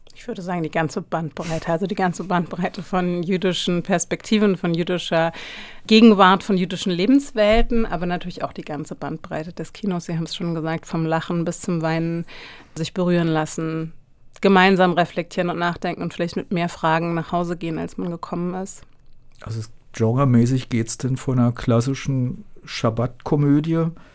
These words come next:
Speaker 2: bis zum Neo-Western und, äh, vom Thriller bis zum investigativen Dokumentarfilm. Und alles jüdische Perspektiven, aber auch unglaublich universelle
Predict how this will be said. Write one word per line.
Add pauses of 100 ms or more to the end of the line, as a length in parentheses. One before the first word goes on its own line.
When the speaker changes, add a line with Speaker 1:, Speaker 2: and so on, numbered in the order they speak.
(220)
Speaker 2:
bis
zum
Neo-Western
und,
äh,
vom
Thriller
bis
zum
investigativen
Dokumentarfilm. (440)
Und
alles
jüdische
Perspektiven,
aber
auch
unglaublich
universelle